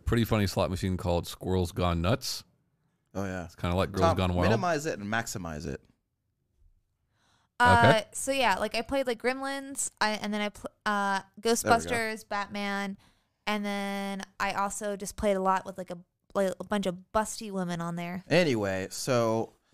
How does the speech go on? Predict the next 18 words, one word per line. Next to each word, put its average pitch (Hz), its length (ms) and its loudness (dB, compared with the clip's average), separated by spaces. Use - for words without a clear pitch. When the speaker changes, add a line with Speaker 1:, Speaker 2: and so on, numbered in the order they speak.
Speaker 2:
Max 165 340 2
Payne. 117 460 2
Speaker 3:
Oh, 254 120 8
yeah. 208 200 2
Speaker 2:
Uh, 113 420 6
Speaker 3:
It 247 40 2
has 381 180 4
busty 208 320 0
women. 180 320 -6
Well, 220 160 2
at - 100 -4
Speaker 2:
n-, 226 100 -2
Speaker 3:
least - 220 2
Speaker 2:
not - 0 -
Speaker 3:
one. 208 360 0
Speaker 2:
I, 95 60 -2
anyway. 82 180 -6
Speaker 1:
Max? - 280 -6